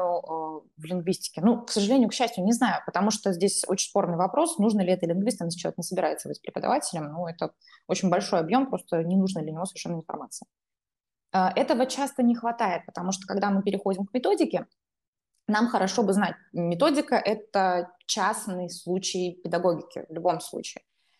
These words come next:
А, методика очень сильно завязана на психологии, потому что сам процесс, э, ос-, овладения новым языком глубоко психологичен, он завязан на тех структурах психики, которые есть. Этого, конечно, м, вот я, опять же, заметила по студентам, которые приходят, э,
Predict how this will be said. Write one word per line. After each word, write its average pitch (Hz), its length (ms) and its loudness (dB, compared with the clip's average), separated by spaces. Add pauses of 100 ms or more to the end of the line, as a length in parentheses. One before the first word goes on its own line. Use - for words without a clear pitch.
(160)
А, 170 200 -2
методика 208 420 2
очень 240 280 2
сильно 202 340 0
завязана 170 460 -4
на 165 220 -10
психологии, 175 600 -2
потому 160 320 -8
что - 160 -12
сам 156 300 -2
процесс, - 640 -4
э, 165 40 -4
ос-, - 400 -4
овладения 165 600 2
новым 156 220 -8
языком 269 420 -4
глубоко 170 300 -2
психологичен, 233 640 -4
он 180 80 -6
завязан 170 420 -4 (380)
на 165 140 0
тех 170 260 -2
структурах 165 540 -4
психики, 170 360 -8
которые - 380 -2
есть. - 200 0
Этого, 233 200 -2
конечно, 196 680 -2 (300)
м, 175 260 -2
вот 185 300 0
я, 196 240 4
опять 170 240 0
же, 165 80 -8
заметила 170 440 -8
по 165 140 -10
студентам, 170 400 -6
которые 170 320 -8
приходят, 165 440 -4 (180)
э, - 20 -8